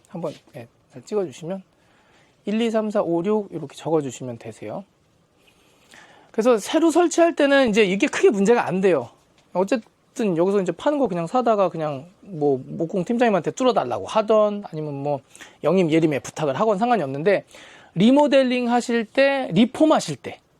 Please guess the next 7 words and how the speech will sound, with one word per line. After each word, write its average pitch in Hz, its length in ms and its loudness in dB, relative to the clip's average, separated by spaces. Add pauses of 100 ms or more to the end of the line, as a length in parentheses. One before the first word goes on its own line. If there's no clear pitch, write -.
(140)
예, 113 220 -10
이때가 226 560 2
조금 262 340 0
문제가 196 380 2
돼요. 120 240 -4
왜냐면은 208 640 0 (580)
이게 196 360 2